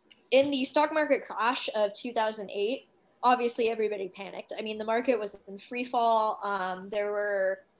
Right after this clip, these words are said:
people pulling out their money from investments left and right. Everybody was selling everything. And while there was nothing to sell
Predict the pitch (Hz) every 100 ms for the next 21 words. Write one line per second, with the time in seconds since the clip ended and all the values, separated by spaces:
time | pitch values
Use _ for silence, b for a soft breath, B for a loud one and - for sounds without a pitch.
0 | _ _ 247 247 226 - 233 226 220 226
1 | 226 220 208 208 208 202 208 208 220 214
2 | 226 208 - 185 190 196 202 214 214 -
3 | 202 196 190 185 - 214 208 202 196 202
4 | 202 190 190 196 _ _ _ _ _ _
5 | - 220 208 202 214 277 302 302 262 254
6 | 240 262 214 202 202 - 262 339 226 262
7 | 302